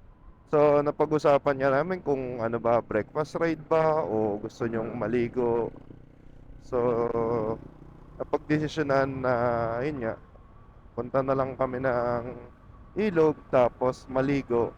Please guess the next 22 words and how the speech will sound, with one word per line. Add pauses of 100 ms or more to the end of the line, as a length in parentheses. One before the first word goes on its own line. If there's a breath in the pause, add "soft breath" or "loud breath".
(160)
na
medyo
malapit
lang
naman
sa
amin
kasi (880)
Bulacan
din
naman. (1040)
Yun
nga,
sa
D
R
T. (1800)
Medyo
malamig
ang
panahon
ngayon.